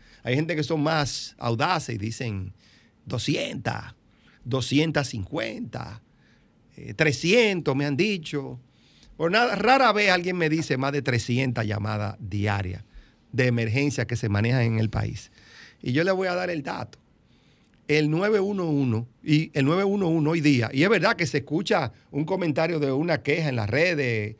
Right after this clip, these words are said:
eh, tú puedes escuchar tres semanales, por lo menos nosotros que la monitoreamos. El nueve uno uno maneja emergencias,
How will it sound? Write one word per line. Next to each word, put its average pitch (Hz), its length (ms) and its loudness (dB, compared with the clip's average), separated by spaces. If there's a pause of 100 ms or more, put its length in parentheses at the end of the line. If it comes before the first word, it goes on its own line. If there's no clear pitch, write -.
(180)
eh, 113 420 -6 (600)
tú 127 120 0
puedes 147 200 4
escuchar 147 380 -2
tres 147 680 0 (200)
semanales, 120 840 0 (160)
por 113 120 -4
lo 110 60 -2
menos 160 380 -2
nosotros 165 440 -2
que 151 80 -2
la 151 120 0
monitoreamos. 135 760 -2 (2000)
El 160 220 6
nueve 214 260 4
uno 208 240 0
uno 180 240 -2
maneja 151 580 0
emergencias, 190 1080 2